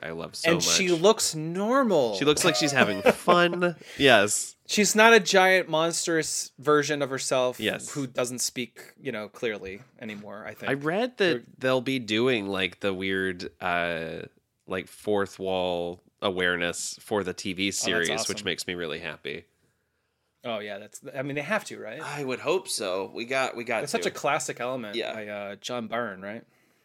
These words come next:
Speaker 1: Yeah, John Byrne's run. Um, I, I love, I love She-Hulk so much. The, um, oh, who was it? Was it Dan Slott that did a, who did the run with Javier Pulido?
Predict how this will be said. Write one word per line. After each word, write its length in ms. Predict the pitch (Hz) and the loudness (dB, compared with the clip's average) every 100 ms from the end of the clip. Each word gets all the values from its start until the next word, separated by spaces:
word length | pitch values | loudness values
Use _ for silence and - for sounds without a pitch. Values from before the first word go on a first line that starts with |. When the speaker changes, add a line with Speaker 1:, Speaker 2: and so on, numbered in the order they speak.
| _ _ | _ _
Speaker 1:
Yeah, 280 | 110 127 110 | 0 2 2
John 260 | 123 117 | -2 -4
Byrne's 400 | 113 113 110 - | -4 -6 -8 -14
run. 480 | - 107 98 101 98 - | -10 -6 -6 -8 -14 -14
Um, 440 | 104 101 95 92 - _ | -10 -8 -10 -12 -20 _
I, 260 | 120 120 101 | -4 -2 -2
I 100 | 110 | -6
love, 300 | 104 98 92 - - _ _ 107 | -4 -6 -8 -20 -20 _ _ -20
I 40 | |
love 140 | 90 95 | -20 -18
She-Hulk 400 | - - - - | -18 -16 -18 -16
so 160 | - | -16
much. 360 | - - - - | -16 -16 -14 -10
The, 260 | 131 131 127 | -4 0 0
um, 360 | 117 117 110 - _ _ - _ _ _ _ _ - | 0 -4 -8 -16 _ _ -20 _ _ _ _ _ -18
oh, 140 | 113 104 | -18 -14
who 120 | 143 | -10
was 200 | 131 117 | -6 -6
it? 80 | 104 | -6
Was 140 | 104 | -6
it 120 | 110 - | -8 -6
Dan 280 | 120 139 | -2 -2
Slott 540 | 147 - - 101 113 - | -4 -6 -4 -4 -4 -4
that 180 | 120 - | -8 -6
did 160 | 117 | -4
a, 440 | 113 110 110 107 107 _ - _ - | -2 -2 -4 -6 -10 _ -20 _ -12
who 120 | 175 | -10
did 160 | 180 180 | -8 -4
the 120 | 151 | -2
run 440 | 120 113 110 107 - | 0 0 0 -4 -10
with 200 | 107 - | -12 -12
Javier 420 | - 110 101 98 | -4 -2 0 -2
Pulido? 640 | - 98 92 87 90 - | -2 -4 -4 -4 -4 -6